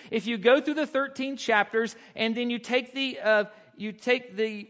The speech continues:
the test at the end or whatever, or the assessment at the end, that we can fix this.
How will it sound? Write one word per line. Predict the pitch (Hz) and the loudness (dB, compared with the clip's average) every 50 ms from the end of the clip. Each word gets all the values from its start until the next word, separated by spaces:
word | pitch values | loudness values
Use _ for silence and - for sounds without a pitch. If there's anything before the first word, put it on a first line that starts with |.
| _ _ - | _ _ -2
the | 175 208 196 | 0 0 0
test | 196 - - 262 262 - - 262 | 0 0 2 2 2 2 2 0
at | 247 247 | -2 0
the | 254 233 226 233 | -2 -2 -2 0
end | 240 240 226 | 0 0 2
or | 220 214 | 2 4
whatever, | 214 214 220 220 226 233 226 240 233 226 | 4 4 4 4 4 2 2 2 2 2
or | 208 214 208 | 2 2 2
the | 208 202 | 2 0
assessment | 202 - - - 240 220 - 214 247 240 | -2 -2 -2 -2 -4 -4 -4 -6 -10 -8
at | 208 | -6
the | 233 226 220 | -6 -4 -4
end, | 220 220 233 | -2 0 0
that | 233 233 | 0 0
we | 269 294 | 0 -2
can | 285 294 277 240 | 0 -2 -2 -2
fix | - 294 285 - - - | -2 -4 -6 -6 -4 0
this. | 247 220 180 - | 0 0 0 0